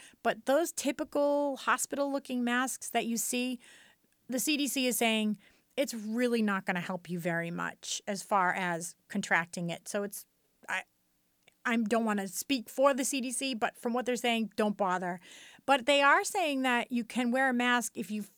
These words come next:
if you're sick, you can wear a mask and it might help the spread of it, you know, of it going out to, spreading to others.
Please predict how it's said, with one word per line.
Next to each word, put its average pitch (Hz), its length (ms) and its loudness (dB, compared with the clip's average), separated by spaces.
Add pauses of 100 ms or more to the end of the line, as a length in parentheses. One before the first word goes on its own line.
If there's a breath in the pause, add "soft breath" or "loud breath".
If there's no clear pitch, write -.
if - 180 -6
you're 302 160 4
sick, - 480 2
you 226 160 -4
can 220 160 -2
wear 220 180 2
a 208 40 0
mask 196 460 0 (100)
and 220 140 0
it - 80 -2
might 208 240 0
help 202 320 0 (340 soft breath)
the 214 100 -4
spread 190 480 0 (460 soft breath)
of 196 180 -2 (240)
it, 233 160 -2 (260)
you 226 140 -2
know, 175 320 -2
of 202 160 -4
it 202 220 -4
going 202 400 2
out 196 260 -2
to, 190 320 -4 (600)
spreading 214 340 2
to - 180 -4
others. 214 460 2